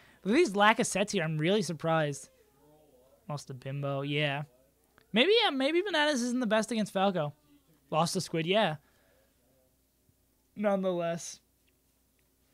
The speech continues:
Uh, yeah, it looks like, man, that, that's something I never really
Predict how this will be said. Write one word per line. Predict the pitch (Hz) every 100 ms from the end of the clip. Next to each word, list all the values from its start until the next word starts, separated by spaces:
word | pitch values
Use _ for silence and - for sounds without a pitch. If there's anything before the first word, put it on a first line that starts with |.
| _ _ _ _ _ _ _ _ _ - _
Uh, | 147 147
yeah, | 151 143 139
it |
looks | 202 254
like, | 440 370 359
man, | 254 269
that, | 247 240
that's | 247 247
something | 247 240
I |
never | 226 214 208
really | 208 202